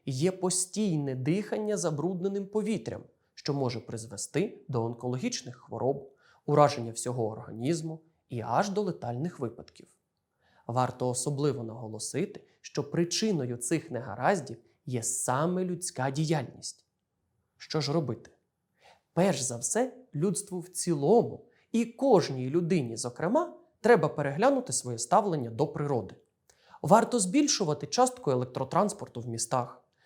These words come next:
надавати перевагу транспортним засобам з електричними двигунами,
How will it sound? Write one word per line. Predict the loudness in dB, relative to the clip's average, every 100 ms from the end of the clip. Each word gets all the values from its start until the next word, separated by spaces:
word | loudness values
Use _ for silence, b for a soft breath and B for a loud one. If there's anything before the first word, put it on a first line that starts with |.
| b 2
надавати | 6 6 4 2
перевагу | 0 0 2 2 2 0
транспортним | 0 0 -2 -4 0 2
засобам | 4 4 4 0 -2
з | -2 2
електричними | 2 2 0 0 0 0 0
двигунами, | 0 -2 -2 0 2 0